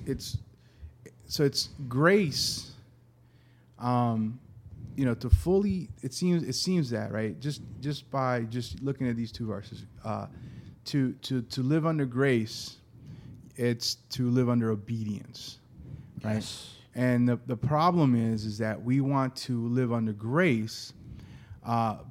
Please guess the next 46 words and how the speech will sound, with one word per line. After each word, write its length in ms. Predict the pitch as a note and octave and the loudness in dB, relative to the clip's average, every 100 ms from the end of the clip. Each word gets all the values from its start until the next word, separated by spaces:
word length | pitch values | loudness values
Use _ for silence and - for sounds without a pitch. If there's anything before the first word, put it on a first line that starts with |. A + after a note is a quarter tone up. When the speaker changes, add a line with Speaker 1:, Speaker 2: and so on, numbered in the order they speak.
| - | -2
Speaker 1:
but 120 | C3 | 0
we 180 | B2 C3+ | 4 6
don't 220 | C3 B2 | 4 2
wanna 200 | A#2+ A#2+ | 2 0
live, 440 | A#2 A#2+ A#2 A2+ - - - - - - - - - | 0 0 0 -2 -8 -16 -16 -18 -20 -20 -20 -20 -8
uh, 140 | A#2+ A#2+ | -4 -2
under, 480 | C3 A#2+ A#2+ A#2 A2+ - - - | 0 2 2 0 -2 -8 -20 -2
we 80 | B2+ | 2
wanna 220 | C#3+ C#3+ | 6 6
live 240 | C3+ C3 | 6 6
under 200 | B2+ A#2+ | 4 0
partial 640 | A2+ - - D3 C3+ - A2 | -2 -6 -2 0 0 0 -2
obedience, 760 | G#2+ G#2 G2+ G2 - - - - - - - - | -2 -4 -4 -8 -12 -14 -14 -10 -10 -10 -12 -6
right? 320 | D#2+ A2+ A2 | 0 0 0
So, 520 | - B2+ A#2+ A#2 A2 A2+ - - - - - - - - | -2 0 2 2 -2 -6 -14 -16 -16 -20 -18 -14 -12 -6
uh, 320 | B2 A2+ A2 - - | -4 -2 -4 -6 -2
you 120 | B2+ | 0
know, 160 | A#2 G#2+ | 2 4
"Oh, 120 | D3 C#3 | 6 6
I'll 80 | C#3 | 6
give 180 | C#3 | 4
a 80 | B2 | 2
dollar 380 | A#2 A#2+ A#2+ A#2 | 4 4 4 2
to 160 | - A#2+ | 0 -2
the 120 | A2 | 0
homeless 380 | A#2 B2 A2+ G#2+ | 2 2 2 -2
guy," 200 | G#2 G2 | -6 -2
right? 280 | A2+ A#2 - | -2 -2 -4
'Cause 140 | A#2 | -2
the 80 | A2+ | 0
Bible 280 | A2 A2 A2 | 0 0 -2
says, 300 | B2+ A#2 G#2+ | -2 -2 0
"Help 200 | A2+ - | -4 -2
the 80 | |
hom-, 180 | G#2+ A#2 A#2 | -2 0 0
you 80 | A2 | 0
know, 80 | |
help 260 | G#2 A2+ - | 2 0 -2
the, 160 | A2 G#2+ | -6 -4
the 80 | A2 | -2
homeless," 480 | A2 G#2+ G2 A2 - - | 0 0 -2 -8 -18 -8
right? 220 | A2+ G#2+ - | -4 -4 -2
Bible 240 | A2+ G#2+ | -2 -2
says 240 | - A2 G#2 | 0 -2 -2
that 200 | G2+ - | -6 -8
somewhere 360 | G#2 G2+ G#2+ | -8 -8 -10